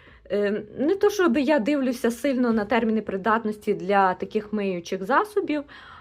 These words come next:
але так як в мене дуже багато їх, то я його, кхм, вирішила використати для миття пензликів, спонжика, і так я його використала за травень. Так само зараз користуюся,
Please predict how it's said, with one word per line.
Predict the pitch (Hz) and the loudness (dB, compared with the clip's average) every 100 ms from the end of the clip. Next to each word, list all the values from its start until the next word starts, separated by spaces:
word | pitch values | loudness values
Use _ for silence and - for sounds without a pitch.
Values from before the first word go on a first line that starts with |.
| - - | -10 0
але | 233 262 381 359 - | 2 4 4 2 0
так | 247 | -2
як | 220 233 | 0 0
в | |
мене | 240 208 | 0 0
дуже | 196 196 | -2 -2
багато | 170 185 277 415 339 | -2 0 0 -2 -4
їх, | 277 269 - | -4 -6 -6
то | - | -6
я | 190 247 269 | -2 2 2
його, | 240 196 214 254 | 2 0 0 0
кхм, | - 196 | -2 -6
вирішила | 185 170 208 226 233 185 170 | -6 -6 -2 -2 0 0 -2
використати | 170 294 - 277 - 240 240 | -2 -4 -2 -4 -4 -6 -4
для | 190 175 | -4 -2
миття | 170 180 - 202 | -4 -6 -4 -4
пензликів, | 170 269 320 381 294 294 262 254 233 202 196 | -2 -2 -2 -2 -4 -6 -4 -2 -2 -4 -12
спонжика, | - 254 349 311 269 269 262 240 - - - _ - | -4 -2 -2 -2 -4 0 0 0 -6 -20 -20 _ -8
і | 339 | -4
так | 220 247 240 | 0 0 0
я | 208 | 0
його | 196 | 0
використала | 170 185 196 196 180 180 | -2 -4 -8 -6 -6 -4
за | 175 | -4
травень. | 170 160 143 156 | -2 -2 -2 -4
Так | 233 233 | -10 -6
само | 226 208 175 | -2 -2 -2
зараз | 196 208 208 - _ _ _ _ _ _ | 0 -2 -4 -14 _ _ _ _ _ _
користуюся, | _ 233 180 - 240 247 240 214 196 | _ -2 -2 -2 -2 -2 -2 -2 -2